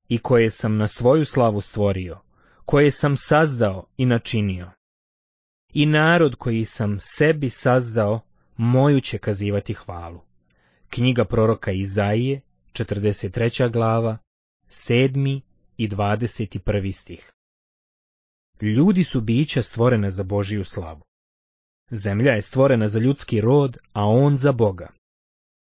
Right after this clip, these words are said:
Stvoriteljeva namjera je bila da ga prvi ljudi upoznaju,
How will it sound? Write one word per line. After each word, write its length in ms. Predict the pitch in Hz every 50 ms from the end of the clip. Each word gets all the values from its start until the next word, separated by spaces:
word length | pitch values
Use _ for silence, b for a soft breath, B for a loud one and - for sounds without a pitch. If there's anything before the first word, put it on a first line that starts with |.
| _ _ -
Stvoriteljeva 880 | - - - - 117 127 143 165 165 - 151 131 120 113 104 104 101
namjera 480 | 104 113 135 143 135 123 113 104 101
je 120 | 98 98 98
bila 360 | 98 101 107 123 139 139 127
da 100 | 110 113
ga 140 | 104 113 107
prvi 340 | - - 139 143 147 151 135
ljudi 360 | 117 120 127 131 127 135 135
upoznaju, 640 | 135 123 - 135 120 117 107 110 110 98 87 82 -